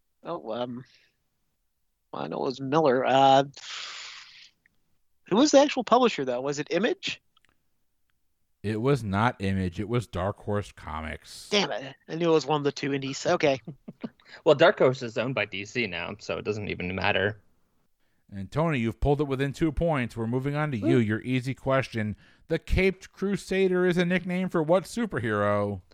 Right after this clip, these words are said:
Speaker 3: Uh, Red Tor-, no, of course it's Batman.
Speaker 2: <laughs> Red Tornado?
Speaker 1: Some
Speaker 3: I was trying
Speaker 1: Red
Speaker 3: to think of
Speaker 1: Torna-, first of all,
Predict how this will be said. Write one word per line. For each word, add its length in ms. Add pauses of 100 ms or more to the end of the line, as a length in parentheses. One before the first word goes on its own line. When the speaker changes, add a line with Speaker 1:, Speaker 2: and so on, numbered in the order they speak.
(340)
Speaker 3:
Uh, 640
Red 340
Tor-, 240
no, 200 (200)
of 200
course 260
it's 140
Batman. 600
Speaker 2:
<laughs> 80
Red 280
Tornado? 640 (2250)
Speaker 1:
Some 140
Speaker 3:
I 20
was 100
trying 180
Speaker 1:
Red 0
Speaker 3:
to 100
think 100
of 40
Speaker 1:
Torna-, 340
first 200
of 120
all, 240